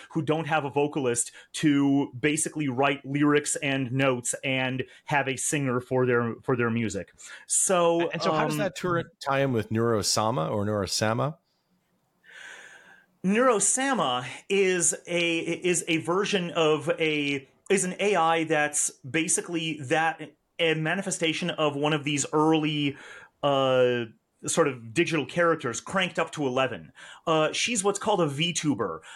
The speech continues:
Speaker 1: uh, which is a podcaster who ca-, uh, who performs not through their own face, but through an, uh, but through a digital persona. The difference with, uh, with, uh, Neurosama is that there's no actual human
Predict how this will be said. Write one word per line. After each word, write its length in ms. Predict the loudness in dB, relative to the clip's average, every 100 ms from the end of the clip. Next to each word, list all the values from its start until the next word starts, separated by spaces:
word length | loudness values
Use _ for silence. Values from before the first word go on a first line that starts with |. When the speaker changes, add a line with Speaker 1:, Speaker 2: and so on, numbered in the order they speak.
| -4
Speaker 1:
uh, 200 | 2 2 2
which 220 | 0 -2
is 200 | -2 0
a 460 | 0 0 0 0 -2 -8 _
podcaster 1000 | 0 2 2 0 -2 0 -2 0 2 2
who 420 | 0 0 2 2 0
ca-, 380 | 0 2 2 2
uh, 140 | -2
who 180 | -2 -6
performs 720 | -2 -2 2 2 4 2 0 -4 -4
not 400 | 0 2 0 -2
through 200 | -2 2
their 180 | 4 4
own 380 | 2 2 -2 -6 _ -18
face, 480 | -4 0 2 0 -2
but 240 | -4 -6
through 280 | 0 2 2
an, 120 | 0 -2
uh, 260 | 0 0
but 200 | -2 -2
through 220 | 2 4
a 40 | 4
digital 320 | 2 0 -2
persona. 640 | -2 -2 0 0 -2 -6 -12 -18 -4
The 80 | -2
difference 440 | 2 0 0 -2 0
with, 360 | 2 0 -2 -2
uh, 720 | 2 4 6 4 2 2 0 2
with, 300 | 0 0 -6 _ _
uh, 260 | 0 2 2
Neurosama 680 | 2 4 4 0 0 0 0
is 160 | -2
that 100 | -2
there's 200 | -2 0
no 180 | 0 0
actual 380 | -2 -4 -4 -6
human 540 | -6 -4 0 0 -4